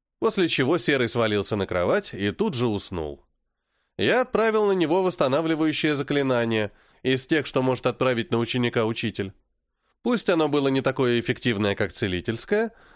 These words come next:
но за пару часов Серому поможет восстановиться, а раньше, чем через пару часов, нас никто не сдернет. Подмывало позвонить Глазу и уточнить, все ли идет нормально, но это могло насторожить нашего визитера,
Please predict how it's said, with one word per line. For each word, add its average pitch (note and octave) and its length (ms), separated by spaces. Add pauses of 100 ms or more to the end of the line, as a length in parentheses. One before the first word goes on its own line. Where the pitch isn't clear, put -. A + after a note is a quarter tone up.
но F#3+ 180
за C4 120
пару B3 260
часов F#3 420
Серому F3+ 380
поможет B2 400
восстановиться, G2+ 800 (360)
а G3 140
раньше, G3 300
чем D3 240
через C3 240
пару G2 240
часов, - 460
нас F#3+ 320
никто B2 240
не G#2 140
сдернет. D#2+ 520 (800)
Подмывало C#3 520
позвонить F#3 460
Глазу E3 420
и - 20
уточнить, B2+ 720
все - 240
ли E3+ 160
идет C3+ 180
нормально, A#2+ 640 (460)
но D#3 100
это A3+ 180
могло G3+ 280
насторожить G3 600
нашего D3+ 340
визитера, D3 720